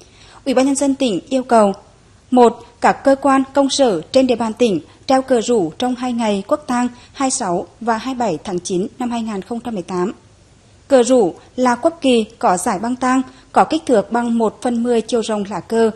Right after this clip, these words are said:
chiều dài theo chiều dài của lá cờ và chỉ treo cờ đến hai phần ba chiều cao của cột cờ, dùng băng vải đen buộc không để cờ bay. Hai, các sở ban ngành, đoàn thể, đơn vị địa phương, các tổ chức cá nhân,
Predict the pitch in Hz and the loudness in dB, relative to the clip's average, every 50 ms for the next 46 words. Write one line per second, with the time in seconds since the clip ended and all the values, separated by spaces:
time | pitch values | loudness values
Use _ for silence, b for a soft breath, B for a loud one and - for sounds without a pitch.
0 | B B B B B - 285 262 254 254 262 247 247 233 233 233 - 285 294 285 | B B B B B 2 4 4 4 4 0 0 0 -2 -2 -2 -2 -2 -2 0
1 | - 277 233 - - 247 226 214 208 - 233 208 170 175 190 196 180 170 - - | 0 -2 -2 -2 -4 -6 -6 -6 -6 -4 -4 -4 -4 -4 -6 -8 -10 -8 -4 0
2 | 233 226 214 208 B B B B - 240 262 262 247 240 247 - 277 247 202 170 | 2 2 2 0 B B B B -4 0 0 2 2 0 -2 -4 -4 -4 -4 -4
3 | 165 - - 247 254 262 262 262 - - _ - - 240 226 220 214 214 196 196 | -4 -6 -6 -4 -4 -4 -4 -6 -8 -14 _ -6 -4 -2 -2 -2 -2 -4 -4 -4
4 | 170 165 170 - 233 240 - 233 190 190 233 240 247 247 247 - 240 208 - - | -4 -6 -6 -8 -8 -6 -6 -6 -6 -6 -6 -6 -6 -6 -4 -4 -4 -4 -4 -6
5 | 240 240 240 240 - 233 185 - - 214 202 - - 233 233 226 214 220 B B | -8 -8 -6 -4 -4 -4 -4 -4 -6 -8 -6 -2 0 2 2 2 2 0 B B
6 | B B B - 247 269 262 247 240 226 269 285 285 269 269 202 160 170 220 240 | B B B -4 0 0 0 2 0 -2 -2 -2 -2 -2 -2 -4 -2 -2 0 0
7 | 254 247 247 - - 220 220 208 208 - - - 262 254 247 - 254 202 165 - | 0 -2 -4 -6 -4 -2 0 0 -2 -4 -8 -8 -8 -6 -6 -4 -4 -4 -6 -6
8 | - 214 196 196 214 214 226 220 - - - _ _ _ _ - - _ _ _ | -8 -8 -6 -6 -6 -6 -6 -8 -10 -14 -20 _ _ _ _ -20 -20 _ _ _
9 | _ _ _ _ _ _ _ _ - - 254 254 262 269 262 B B B B - | _ _ _ _ _ _ _ _ -8 -2 0 0 0 0 -2 B B B B 0
10 | 233 196 - - 269 254 214 - - 233 269 269 254 254 240 233 226 - - 254 | 0 0 2 2 2 2 2 2 0 0 0 0 0 0 -2 -2 -2 -2 -4 -4
11 | 233 226 - 254 240 220 180 - - - - 233 247 269 262 240 247 233 220 208 | -4 -2 0 2 4 4 2 0 -4 -8 -6 -2 0 0 0 0 0 0 0 -2
12 | - 208 220 196 - - 254 262 269 269 262 B B B B - 233 - - - | -2 -2 -4 -4 -2 2 4 4 4 4 0 B B B B 0 0 0 0 0
13 | - 247 190 170 - - 330 330 - - 240 175 170 196 240 254 269 | 0 0 0 0 -2 -4 -4 -2 -2 -2 -2 -2 0 0 2 2 2